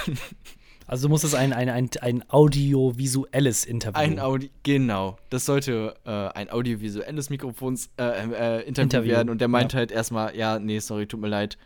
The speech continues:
Speaker 1: nicht mit dem <laughs> Mikrofon." Und ist dann erstmal zu ganz vielen anderen Dozenten hingegangen, von Tür zu Tür, hat überall geklopft und hat dann nachgefragt, ob die,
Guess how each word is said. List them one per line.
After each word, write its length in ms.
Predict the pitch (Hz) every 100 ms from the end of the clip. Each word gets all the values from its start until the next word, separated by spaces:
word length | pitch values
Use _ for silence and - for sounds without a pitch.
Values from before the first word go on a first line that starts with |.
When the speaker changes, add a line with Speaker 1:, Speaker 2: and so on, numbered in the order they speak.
| _ _ _ _
Speaker 1:
nicht 220 | - 117 120
mit 320 | 117 - -
dem 80 | 127
<laughs> 80 | 156
Mikrofon." 540 | 139 - 120 - 107 107 - -
Und 120 | 131
ist 140 | - -
dann 80 | 147
erstmal 300 | 139 151 139
zu 100 | 143
ganz 240 | 147 165
vielen 160 | 160 139
anderen 320 | 165 180 139
Dozenten 460 | 123 - 147 147
hingegangen, 520 | 131 165 151 117 110 123
von 140 | -
Tür 160 | 135 143
zu 140 | -
Tür, 220 | 131 127
hat 120 | 123 123
überall 260 | 120 110
geklopft 340 | 104 123 123 - -
und 80 | -
hat 80 | 131
dann 140 | 127
nachgefragt, 600 | 117 131 - 143 117 117
ob 140 | 120 -
die, 300 | 123 117